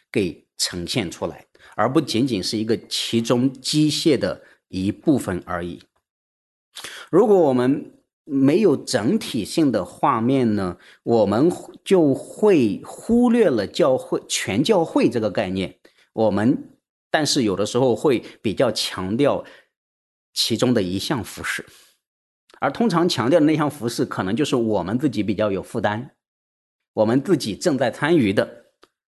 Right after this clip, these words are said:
我们自己正在做的事儿。这个也正常，因为你正在参与，你正在做，你正在服侍，你肯定对这个事儿的理解程度是更深的，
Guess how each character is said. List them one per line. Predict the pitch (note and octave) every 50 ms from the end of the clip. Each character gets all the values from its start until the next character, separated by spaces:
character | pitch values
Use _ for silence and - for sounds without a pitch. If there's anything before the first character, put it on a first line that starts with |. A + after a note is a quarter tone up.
| _ _ _
我 | G#2 F#2+
们 | F#2 G2 A2+
自 | - G3+
己 | E3+ - A2+ F#2+ F2+
正 | - D#3 C3 A#2
在 | C3 A#2
做 | G#2 - D3 B2+ G2+
的 | -
事 | - - A#2+
儿。 | - - - _ _ _ _ _
这 | - D#4+ D4
个 | A#3+ A3+
也 | D3+ - C3+ B2+ A#2+ G2+ -
正 | - A3+ A#3 G3
常， | D3 - - F2+ G#2+
因 | E3+ A3+ B3
为 | B3 A3+
你 | F3 C#3+ B2 F2+ -
正 | - A#3 A3
在 | F3 F3 D3+
参 | B2 - D#3 D3 D3
与， | C#3 B2 A#2
你 | B2+ B2+ G#2 F2+
正 | - G3 G3+ F3+
在 | E3+ D3+ C3+
做， | C3+ - F3 A#2+ - - - - - _ -
你 | A2 G2
正 | F#2+ - A3 F#3
在 | E3+ E3 -
服 | - - G2+ G#2+
侍， | - - C#3+
你 | A2+ B2 - -
肯 | - - - A#2+ F#2+ F#2+
定 | F#3 F#3 D3+
对 | C#3+ F#3+ E3 C#3
这 | - - - B3+ G#3 C#3
个 | B2+ D3+ B2+
事 | - - G3+
儿 | D3
的 | B2 A2+ G2 - - - -
理 | - G#2 G#2 A2 C3+ G3+
解 | F3+ - C3 G#2
程 | - - - F#2+ G2+
度 | A2 D3+ C3+
是 | - C#3+ B2
更 | - D3+ C3
深 | - D3+ D3+ F3+
的， | - - -